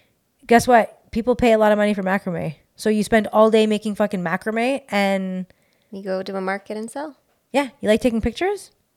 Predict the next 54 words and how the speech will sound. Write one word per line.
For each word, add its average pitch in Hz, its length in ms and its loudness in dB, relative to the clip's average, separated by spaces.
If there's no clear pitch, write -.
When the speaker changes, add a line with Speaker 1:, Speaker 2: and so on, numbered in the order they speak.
Speaker 1:
Fuck. 285 340 -2
You 208 120 0
like, 220 220 2
you're 226 180 0
like 226 160 2
a 233 60 -2
camera 220 380 0
nerd, 277 340 -2
like 240 120 -2
a 196 60 -4
techie 233 360 -2
geek? 302 400 -4
Speaker 2:
<laughs> - 40 -20
Speaker 1:
Yeah. 269 640 0
You 254 80 2
should 254 180 -2
probably 269 240 8
be 269 140 2
in 262 80 2
that 277 200 2
business. 262 500 0
And 214 140 0
then 240 80 4
I 240 80 4
don't 254 160 2
think 254 140 0
it's 233 140 -2
very 254 200 2
stressful, 202 680 0
right? 247 340 4
It's - 200 -4
for 254 160 4
me, 262 360 2
if - 140 -2
I 254 160 8
started 254 380 2
to 254 100 0
be, 226 420 0
um, 202 640 0
if 214 100 -4
I 226 100 6
went 233 180 4
to, - 280 -2
uh, 196 600 2
yeah, 220 300 4
if 196 120 -2
I, 208 100 4
if 208 200 -2
I 202 100 4
tried 202 280 0
to 196 100 0
do 175 180 -6
your 190 200 -2
job, 262 280 2